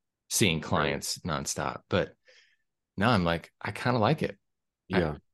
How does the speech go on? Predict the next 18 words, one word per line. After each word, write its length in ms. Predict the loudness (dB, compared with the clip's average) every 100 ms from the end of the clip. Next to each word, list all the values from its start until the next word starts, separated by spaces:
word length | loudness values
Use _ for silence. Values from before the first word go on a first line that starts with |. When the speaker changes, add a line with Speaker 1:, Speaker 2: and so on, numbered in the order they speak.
| -2
Speaker 1:
I 140 | 0
see 400 | 0 0 4 6
the 140 | 6 4
potential 640 | 2 0 0 0 2 2
now 320 | 2 0 -2
to 400 | -2 0 2 2
work 240 | 4 2 2
with 100 | -2
people 400 | -4 -2 -2 -2
all 260 | 2 4 6
over 220 | 4 0
the 100 | -4
country 640 | -4 -6 -4 -4 -2 -2 -4
instead 400 | -4 -2 0 2
of 120 | 0
just 320 | -2 -6 -4
in 140 | -6 -4
person. 580 | -2 -2 -4 -6 -10